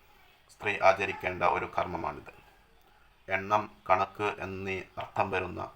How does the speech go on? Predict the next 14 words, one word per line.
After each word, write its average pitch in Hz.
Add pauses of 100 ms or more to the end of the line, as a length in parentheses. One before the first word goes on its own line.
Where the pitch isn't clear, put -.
(120)
അതതിൽ 101
നിന്നാണ് 90 (240)
ഇദ്ദ 87 (180)
എന്ന 90
പദത്തിൻ്റെ -
ഉത്ഭവം. - (1000)
കുടുംബ 104 (140)
പാരമ്പര്യവും 98 (220)
പിതൃത്വവും 101 (360)
കൂടിക്കലരാതെ 95
സൂക്ഷിക്കുക, - (1000)
ഭർത്താവും 98
ഭാര്യയും 98
ജീവിച്ചിരിക്കുന്നവരാണെങ്കിൽ 92